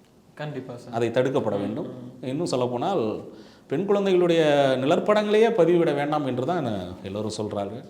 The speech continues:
Speaker 2: இருந்தாலும் நம்முடைய சமுதாயத்தில் நம்ம வந்து எல்லாரும் நம்ம அண்ணன் தம்பிகளா வந்து நம்ம உறவினர்களா நினைச்சு சில நேரங்களை பதிவிடுகிறோம். பொதுவாகவே பெண்களுக்கான பாதுகாப்பை உறுதி செய்வதற்காக,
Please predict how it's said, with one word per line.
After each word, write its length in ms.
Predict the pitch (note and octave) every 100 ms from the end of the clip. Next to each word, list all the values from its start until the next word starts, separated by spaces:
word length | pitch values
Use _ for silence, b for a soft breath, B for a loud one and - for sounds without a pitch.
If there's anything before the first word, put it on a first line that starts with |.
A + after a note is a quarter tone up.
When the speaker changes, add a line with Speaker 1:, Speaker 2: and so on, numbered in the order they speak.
| -
Speaker 2:
இருந்தாலும் 320 | A#2 C#3 E3+
நம்முடைய 320 | D3 C#3+ C3
சமுதாயத்தில் 580 | C3 D#3+ F3 E3 D3+ E3+
நம்ம 200 | C#3 C3+
வந்து 380 | C3+ D3+ D3+ D3+ B B -
எல்லாரும் 360 | A#2 D3 F3+
நம்ம 180 | F3+ D#3
அண்ணன் 280 | C#3 C3+ D3
தம்பிகளா 380 | C#3 C3+ C3+ C#3+
வந்து 220 | C3+ C#3
நம்ம 220 | C3 A#2
உறவினர்களா 420 | A#2+ C3+ C3 C3 B2+
நினைச்சு 240 | A#2 A2+
சில 320 | A#2+ A2+ A2
நேரங்களை 180 | A2 A2
பதிவிடுகிறோம். 500 | G#2+ G#2 G2+ G2 A2 C3+ - B B B B
பொதுவாகவே 560 | - B2+ E3+ F3 E3+ F#3+
பெண்களுக்கான 640 | C3+ D3 E3 D#3 C#3 A#2+
பாதுகாப்பை 640 | G#2+ A#2+ C#3+ C#3+ C3 - D3+
உறுதி 320 | A#2 D3 F3+
செய்வதற்காக, 760 | - A#2 A2 - G#2 G#2+ A2+